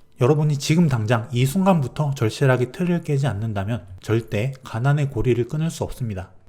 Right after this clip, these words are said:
지금 이 순간부터 소비 통제하셔야 돼요. 그리고 종잣돈이 없다면 종잣돈부터 모으셔야 됩니다. 소비성 대출과 같은 나쁜 대출이 있다면 그것부터 갚으셔야 돼요.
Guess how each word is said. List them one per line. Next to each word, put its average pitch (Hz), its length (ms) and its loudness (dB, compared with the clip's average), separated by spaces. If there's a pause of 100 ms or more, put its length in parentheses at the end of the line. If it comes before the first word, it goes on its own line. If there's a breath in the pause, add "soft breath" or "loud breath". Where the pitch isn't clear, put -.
(160)
지금 180 260 2
이 - 40 4
순간부터 147 720 0
소비 180 300 2
통제하셔야 139 560 2
돼요. 95 240 -4
그리고 139 540 0
종잣돈이 139 480 0
없다면 120 460 -2
종잣돈부터 135 720 0
모으셔야 127 360 2
됩니다. 95 380 -2 (160)
소비성 185 480 2
대출과 143 400 2
같은 110 260 0
나쁜 127 300 0
대출이 156 300 0
있다면 123 420 -2
그것부터 135 560 4
갚으셔야 131 480 -2
돼요. 90 180 -6